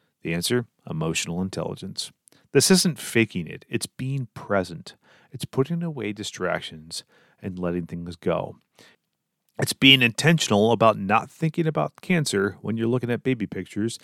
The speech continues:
and not thinking about baby pictures when you're listening about cancer.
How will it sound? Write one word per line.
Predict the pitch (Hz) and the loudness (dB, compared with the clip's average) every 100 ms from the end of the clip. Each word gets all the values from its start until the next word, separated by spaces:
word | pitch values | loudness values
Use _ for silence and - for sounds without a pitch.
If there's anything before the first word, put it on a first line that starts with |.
| - - | -20 -18
and | - 95 | -12 0
not | 113 104 | 2 2
thinking | 135 135 | 2 2
about | 135 143 - | 4 4 4
baby | 151 131 | 2 2
pictures | - 92 - 117 | -2 -2 0 0
when | 104 120 | 0 0
you're | 113 | 0
listening | 98 95 98 101 | -2 -4 -6 -4
about | 101 113 | 0 -2
cancer. | - 147 127 - | 0 2 2 -2